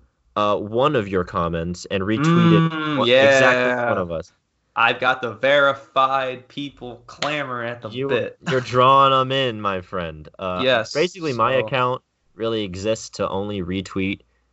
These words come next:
Speaker 1: Switch It Up tweets and also, like, other gaming tweets. So
Speaker 2: Fine.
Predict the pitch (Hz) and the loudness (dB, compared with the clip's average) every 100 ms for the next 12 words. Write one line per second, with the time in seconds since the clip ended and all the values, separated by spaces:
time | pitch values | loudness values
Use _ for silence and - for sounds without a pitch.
0 | - - 98 90 90 95 - 107 104 101 | -20 -6 -4 0 2 0 0 -4 -2 -6
1 | - - - - 90 90 90 90 92 - | -12 -14 -14 -4 -2 0 -2 -2 -2 -2
2 | 92 90 87 _ _ _ 92 87 92 95 | 0 -2 -6 _ _ _ -8 -2 2 2
3 | 95 101 101 104 98 113 110 - - 95 | 0 -2 -4 -6 -6 -6 -6 -12 -2 2
4 | 90 87 98 | 2 0 -4